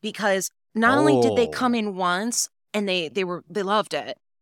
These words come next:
Speaker 1: but then they came back, and it might be a year later, it might be three months later, and they had similarly a great experience. And they said, "We've only seen this happen in chains." And I'm like,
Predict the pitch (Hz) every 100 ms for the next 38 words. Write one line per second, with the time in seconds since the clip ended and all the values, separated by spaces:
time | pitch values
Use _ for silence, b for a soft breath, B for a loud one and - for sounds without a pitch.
0 | _ 220 247 262 262 269 240 185 208 202
1 | _ - - 202 - 190 208 196 185 180
2 | 208 196 190 190 185 180 180 170 170 208
3 | 190 180 - 180 185 185 180 _ _ _
4 | 208 202 202 180 254 254 202 185 180 -
5 | _ _ 165 - 254 240 208 180 185 185
6 | 156 170 160 151 - 262 214 151 123 110
7 | - _ _ _ 196 190 180 - 180 -
8 | 226 185 190 180 175 - 190 180 170 175
9 | 160 165 151 151 190 139 107 - - 160
10 | 165